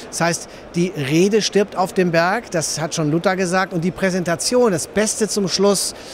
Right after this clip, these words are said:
ist dann auch etwas, was möglicherweise beim Wähler oder beim, beim, beim Bürger, es müssen ja nicht alle Bürger gewählt haben, ich sag mal beim allgemeinen Bürger, am besten hängen bleibt. Und diese Dramaturgie, finde ich, könnte geübt und trainiert werden.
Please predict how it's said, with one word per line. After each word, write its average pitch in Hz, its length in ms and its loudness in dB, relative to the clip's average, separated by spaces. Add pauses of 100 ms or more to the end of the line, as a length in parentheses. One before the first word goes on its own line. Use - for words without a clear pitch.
(140)
ist 156 160 -2
dann 170 120 2
auch 175 200 0
etwas, 165 460 -2 (280)
was 156 220 -2
möglicherweise 147 720 0
beim 123 280 -2
Wähler 190 480 2
oder 160 200 2
beim, 131 360 -2 (640)
beim, 131 320 -2
beim 135 160 0
Bürger, 175 540 4
es 160 120 -2
müssen 165 200 -2
ja 165 80 2
nicht 156 200 0
alle 180 180 2
Bürger 165 300 2
gewählt 147 380 0
haben, 143 240 0
ich 135 60 -4
sag 156 120 0
mal 151 100 0
beim 139 180 0
allgemeinen 143 520 0
Bürger, 120 380 -2 (320)
am 156 140 0
besten 180 520 -2 (140)
hängen 208 380 2
bleibt. 98 360 -6 (380)
Und 135 200 -4 (200)
diese 214 220 0
Dramaturgie, 202 720 0
finde 202 240 -2
ich, 175 100 -8
könnte 175 280 0
geübt 196 320 -4
und 170 100 0
trainiert 160 380 -2
werden. 202 360 0